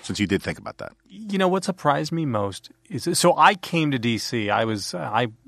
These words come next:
Speaker 2: I was a Chris Buckley nerd, and I
Speaker 1: Mm-hmm.
Speaker 2: read The White House Mess, and I read Thank You for Smoking when I was in high school. And, like, I read those books, and I was like, "I wanna go there.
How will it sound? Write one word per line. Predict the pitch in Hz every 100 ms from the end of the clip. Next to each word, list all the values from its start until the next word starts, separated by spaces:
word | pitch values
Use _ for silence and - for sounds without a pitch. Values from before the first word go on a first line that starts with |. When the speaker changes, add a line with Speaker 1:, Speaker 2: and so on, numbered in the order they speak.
| 254 _ _ _ _ -
Speaker 2:
I | 131 143
was | 135 107
a | 95 -
Chris | - -
Buckley | - - 135 107
nerd, | 117 - 135
and | - 117
I | 131
Speaker 1:
Mm-hmm. | 123 107
Speaker 2:
read | 104 95
The |
White | 98 123 117
House | 120 101 151
Mess, | 147 143 127 - - -
and | 120 107
I | 120 113
read | 107 104 104 101 98
Thank | 127 120
You | -
for | 120
Smoking | - 131 120 123 113 107
when | 98
I |
was | 101
in | 95
high | 92 110
school. | - 120 104 98 - - - - - -
And, | 107 95 104 147 170
like, | 127 117
I |
read | 131 110
those | 104 113 107
books, | 101 107 -
and | 117
I |
was | 98
like, | 95 -
"I | 143
wanna | 135
go | 110
there. | 85 92 117 160